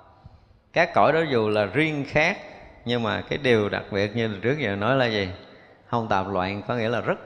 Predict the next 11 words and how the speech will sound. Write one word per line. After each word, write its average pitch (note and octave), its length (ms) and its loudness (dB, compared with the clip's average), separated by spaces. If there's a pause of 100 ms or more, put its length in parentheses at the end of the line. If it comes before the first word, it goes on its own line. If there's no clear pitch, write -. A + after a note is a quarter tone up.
(140)
trật G#2 120 -2 (180)
tự G2+ 360 0
trong G#2+ 180 -2
khắp A#2+ 180 -2
pháp A#2+ 160 -2
giới A#2+ 120 0
mười G#2 220 -2
phương G#2 220 -2
này. F#2+ 340 -2 (1300)
Thì, G2+ 300 2
à, F#2+ 480 0